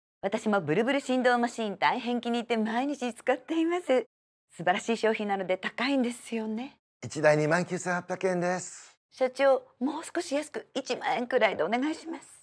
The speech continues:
Speaker 2: 初回限定価格一万円にします。税込みです。税込み一万円、安いでしょう？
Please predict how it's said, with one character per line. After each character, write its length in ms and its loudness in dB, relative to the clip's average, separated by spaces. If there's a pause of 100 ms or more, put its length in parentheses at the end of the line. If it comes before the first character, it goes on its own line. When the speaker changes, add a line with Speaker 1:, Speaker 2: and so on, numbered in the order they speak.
(200)
Speaker 2:
初 80 2
回 300 0
限 260 4
定 320 2
価 200 -6
格 440 2 (160)
一 280 0
万 240 2
円 80 4
に 80 0
し 100 -4
ま 220 4
す。 200 -10
税 180 6
込 160 4
み 100 6
で 180 6
す。 540 -14 (480)
税 220 4
込 160 4
み 100 6
一 120 -2
万 220 2
円、 80 -6 (140)
安 340 0
い 80 4
で 140 -6
し 120 -8
ょ 520 2
う？ 40 -20